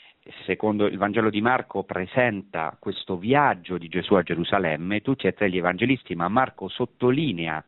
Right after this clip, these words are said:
ha proprio una sezione del Vangelo che si chiama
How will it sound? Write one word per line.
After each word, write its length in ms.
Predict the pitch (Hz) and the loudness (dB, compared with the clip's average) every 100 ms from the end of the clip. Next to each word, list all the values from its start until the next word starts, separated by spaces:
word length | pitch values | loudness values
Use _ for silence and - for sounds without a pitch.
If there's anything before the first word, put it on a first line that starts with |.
| _ | _
ha 120 | - 90 | -10 0
proprio 520 | 120 113 107 101 113 | 2 2 0 -2 -2
una 180 | 101 95 | -4 -4
sezione 600 | - 101 - 175 123 87 | -4 -8 -2 2 2 0
del 140 | 87 | -4
Vangelo 560 | 85 95 98 101 85 78 | -4 -4 0 0 0 -6
che 160 | 87 - | -10 -14
si 80 | - | -10
chiama 420 | - 95 92 87 | -2 0 0 -6